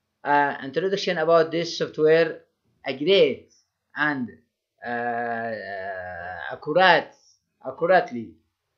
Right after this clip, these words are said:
software for monitoring your drilling operations step by step. You have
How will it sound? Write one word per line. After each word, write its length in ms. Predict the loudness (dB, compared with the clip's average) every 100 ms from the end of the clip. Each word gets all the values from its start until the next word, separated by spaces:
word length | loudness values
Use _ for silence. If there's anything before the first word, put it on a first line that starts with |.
| _ _ _
software 1000 | _ -20 -16 -14 -6 -6 0 6 8 8 2
for 440 | 4 8 8 4 -6 _ _ _ _
monitoring 840 | -8 -6 2 6 6 4 0 -8 -16 _ _ -4
your 360 | 4 8 8 6
drilling 520 | 2 4 4 2 -4
operations 680 | 0 0 2 0 -2 -4 -10 _ _
step 320 | -20 0 0 4
by 160 | 2
step. 500 | 2 2 2 2 -8 _ _ _ _ _ _ _ _ _ _ _ _ _ _ _ _ -20 _ _ _ _ _ _ _ _ _ _ _ _ _ _ -20 -20 _ -20 -20 -6
You 100 | 2
have 320 | 8 8